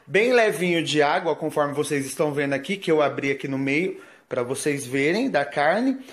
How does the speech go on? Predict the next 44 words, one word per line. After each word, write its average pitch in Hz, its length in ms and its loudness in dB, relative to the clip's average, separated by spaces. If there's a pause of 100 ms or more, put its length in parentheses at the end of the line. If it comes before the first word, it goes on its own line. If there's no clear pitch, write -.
(140)
mas 147 140 -2
é 170 80 6
bem 180 260 0
pouquinho. 208 600 0 (200)
E 220 120 0
agora 190 360 4
eu 208 60 2
coloco 185 480 2 (100)
uma 208 140 0
colher 180 320 0
de - 60 -10
sopa 175 340 -2
cheia 180 500 0
de 156 220 -2
alho 156 240 0
triturado. 170 800 0 (560)
Esse 240 380 2
alho 190 180 4
é 196 60 0
conservado 185 840 2
no 170 240 2
azeite, 151 560 2
eu 170 80 0
já 170 180 2
ensinei 175 520 -2
aqui 151 180 -6
a - 20 -2
fazer 156 320 -2
no 151 120 -4
canal. 127 520 -2 (220)
Se - 140 -6
você 175 260 -2
quiser 156 300 0
conservar 143 540 2
alho 131 140 0
no 139 140 -2
azeite, 147 480 0
é 160 60 2
uma 202 240 0
dica, 165 340 -4
tem 160 140 -4
pessoas 143 360 -2
que 147 120 -14
gostam, 151 520 0